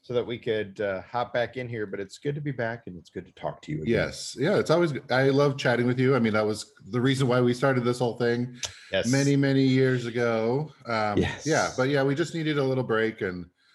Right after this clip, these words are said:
Speaker 2: life was happening too much to us both. So we just kinda, we're back, and we're
Speaker 1: Right.
Speaker 2: ready. We're ready to, to attack whatever big and tall issues are going on in your world. So we're here.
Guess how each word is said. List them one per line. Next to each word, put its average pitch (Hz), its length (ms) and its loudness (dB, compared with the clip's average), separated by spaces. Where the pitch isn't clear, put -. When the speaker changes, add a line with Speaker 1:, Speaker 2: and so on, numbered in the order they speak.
Speaker 2:
life 127 260 -2
was 117 140 -6
happening 110 420 -4
too 113 160 -6
much 101 340 -8
to 101 140 -6
us 95 100 -12
both. 87 340 -10
So 82 260 -12
we 82 100 -10
just 82 200 -20
kinda, 80 360 -12
we're 104 120 -4
back, 113 480 -2
and 101 140 -10
we're 104 60 -6
Speaker 1:
Right. 117 180 2
Speaker 2:
ready. 98 440 -6
We're 101 160 -6
ready 107 400 -4
to, 101 180 -20
to 92 420 -10
attack 113 500 -6
whatever 104 480 -2
big 101 240 -4
and 101 160 -10
tall 98 560 -8
issues 139 400 -2
are 113 80 -2
going 113 260 -2
on 101 220 -4
in 98 80 -8
your 95 180 -10
world. 90 560 -8
So 87 160 -10
we're 87 160 -8
here. 85 440 -8